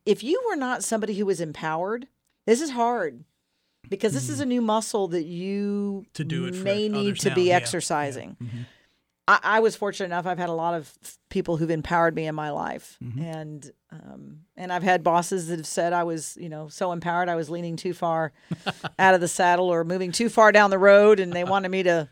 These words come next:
Speaker 1: pull back a little bit.
Speaker 2: Hmm.
Speaker 1: Um, okay, I, I, I'll take that. But if you are somebody who's not had anybody believe in you the way,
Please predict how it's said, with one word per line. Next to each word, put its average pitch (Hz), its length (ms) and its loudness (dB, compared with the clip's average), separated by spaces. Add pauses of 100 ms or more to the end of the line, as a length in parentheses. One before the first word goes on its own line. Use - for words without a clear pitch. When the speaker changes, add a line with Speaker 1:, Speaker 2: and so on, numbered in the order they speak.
Speaker 1:
pull 220 180 6
back 202 280 6
a 185 40 -2
little 160 220 -4
bit. 175 280 -2 (200)
Speaker 2:
Hmm. 127 360 -8
Speaker 1:
Um, - 340 -10 (340)
okay, 202 400 4 (440)
I, 165 60 -12
I, - 320 -14
I'll 175 140 -6
take 196 240 -10
that. 156 260 -8 (1040)
But 240 100 2
if 240 120 4
you 330 100 4
are 370 100 4
somebody 262 380 2
who's 196 260 0
not 180 560 0
had 180 500 0
anybody 165 580 -2
believe 165 400 -2
in 175 80 -2
you 170 160 -4
the 165 100 -2
way, 160 520 0